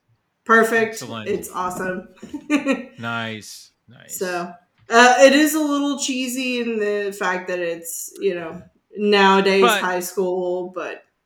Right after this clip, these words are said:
Speaker 2: that's,
Speaker 1: it
Speaker 2: but that's, honestly, that was the best part about that franchise was the cheese. You gotta,
Speaker 1: Yeah.
Speaker 2: you gotta admit.
Speaker 1: You gotta love
Speaker 2: All
Speaker 1: the
Speaker 2: right.
Speaker 1: cheese. And
Speaker 2: Yeah.
Speaker 1: yeah, like I said, I,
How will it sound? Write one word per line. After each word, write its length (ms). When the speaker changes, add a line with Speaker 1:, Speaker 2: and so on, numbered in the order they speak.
Speaker 2:
that's, 280
Speaker 1:
it 120
Speaker 2:
but 180
that's, 380
honestly, 380
that 200
was 160
the 80
best 260
part 420
about 580
that 200
franchise 840
was 320
the 120
cheese. 600
You 120
gotta, 260
Speaker 1:
Yeah. 260
Speaker 2:
you 60
gotta 160
admit. 320
Speaker 1:
You 160
gotta 140
love 100
Speaker 2:
All 60
Speaker 1:
the 80
Speaker 2:
right. 80
Speaker 1:
cheese. 340
And 200
Speaker 2:
Yeah. 240
Speaker 1:
yeah, 220
like 160
I 120
said, 340
I, 220